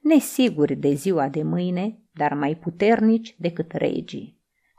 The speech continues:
Toate acestea, luate la un loc,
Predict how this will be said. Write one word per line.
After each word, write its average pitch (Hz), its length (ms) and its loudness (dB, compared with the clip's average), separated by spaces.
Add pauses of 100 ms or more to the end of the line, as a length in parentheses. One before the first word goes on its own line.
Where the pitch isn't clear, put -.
(120)
Toate 302 540 2
acestea, 214 920 -4 (280)
luate 196 600 4
la 139 120 0
un 165 240 0
loc, 202 400 0